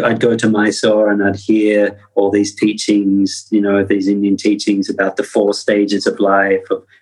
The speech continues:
being the brahmachari, the student, then being the householder, and then being the renunciant for the last two stages or whatever it is.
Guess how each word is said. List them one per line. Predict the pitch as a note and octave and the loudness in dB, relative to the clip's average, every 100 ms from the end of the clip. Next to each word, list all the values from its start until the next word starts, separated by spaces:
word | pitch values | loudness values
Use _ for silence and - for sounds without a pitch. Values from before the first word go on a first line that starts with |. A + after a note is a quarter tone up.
| _ | _
being | G#2+ F#2+ G2+ | 0 2 2
the | |
brahmachari, | G2+ G#2+ G2+ G2 G#2 G2+ G2 F#2+ | 0 0 0 0 0 0 2 0
the | F#2+ | -4
student, | - G#2+ G2+ G2 F#2+ | -2 0 0 0 0
then | G2+ | 0
being | G2 G#2 G2+ | 0 0 0
the | G#2 | 0
householder, | G#2 G2+ G2+ - G#2+ G2 F#2+ G2 G2 F#2+ - - - | 0 0 0 0 0 0 0 0 0 -4 -14 -20 -4
and | G#2 G2+ | 0 2
then | G2+ G2 | 2 2
being | G#2+ G#2 G2+ G2 G2 - | 2 2 2 0 -2 -4
the | - | -2
renunciant | G2+ G#2 G2+ G2+ - G#2+ G#2 G#2 | 0 0 0 -2 -2 -2 -2 -2
for | - | -2
the | G2+ | 0
last | G2+ G2 F#2+ - - | 0 0 -2 -8 -2
two | G#2+ | -2
stages | F#2+ - G2 G2 G#2 G#2 | 0 0 0 0 -2 0
or | |
whatever | G2 G2 G2 | 0 0 0
it | G2 | 0
is. | A2 D3 D#3 | 0 0 -4